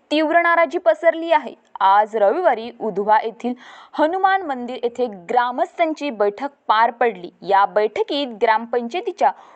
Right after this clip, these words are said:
उदासीन कारभाराविरोधात तीव्र संताप व्यक्त करण्यात आला. ग्रामस्थांनी एकमुखाने ग्रामपंचायतीविरोधात आंदोलन छेडण्याचा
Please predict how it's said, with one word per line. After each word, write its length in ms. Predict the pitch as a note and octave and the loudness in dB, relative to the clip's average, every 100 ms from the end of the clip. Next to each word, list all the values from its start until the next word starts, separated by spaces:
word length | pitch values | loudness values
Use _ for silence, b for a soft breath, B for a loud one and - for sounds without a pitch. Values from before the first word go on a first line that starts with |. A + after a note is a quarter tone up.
| B - | B 0
उदासीन 680 | E4+ D#4 F#4+ G#4 G#4 F#4 F#4+ - | 0 2 0 0 -2 -2 -4 0
कारभाराविरोधात 920 | D4+ B3+ A#3 C#4+ C#4 C#4 G#4 B3+ F#3 - _ - | 2 2 2 4 4 2 -2 0 0 -2 _ -8
तीव्र 300 | A3 G#3+ B3 | -2 0 0
संताप 420 | C4+ B3+ B3 C4+ | -2 -2 0 0
व्यक्त 260 | C4+ C4+ - D4 | -2 -4 -2 0
करण्यात 320 | C#4+ D4+ D4+ | 0 0 0
आला. 160 | C4+ - b b b - F#3 | 0 -2 b b b -10 0
ग्रामस्थांनी 640 | A3+ A#3 D4+ - E4+ D#4+ - - | 2 2 -2 -2 -2 -2 -8 -4
एकमुखाने 840 | C#4 D#4+ E4 D#4 D4+ - A#4+ D#4 F3+ F3+ E3 | 0 0 0 -2 -2 0 0 0 -6 -10 0
ग्रामपंचायतीविरोधात 1200 | G3 G#3+ A#3+ A#3+ A#3 B3 B3+ A#3 C4 - E4+ E4+ - - - | 0 0 -4 -4 -6 -8 -6 -4 -2 2 4 4 2 -6 0
आंदोलन 600 | B3 C4 E4 D#4 C4 D4 - | 0 2 0 2 0 -4 -6
छेडण्याचा 580 | C#4 G#3 A3+ A#3 C4+ | -4 -2 -2 0 0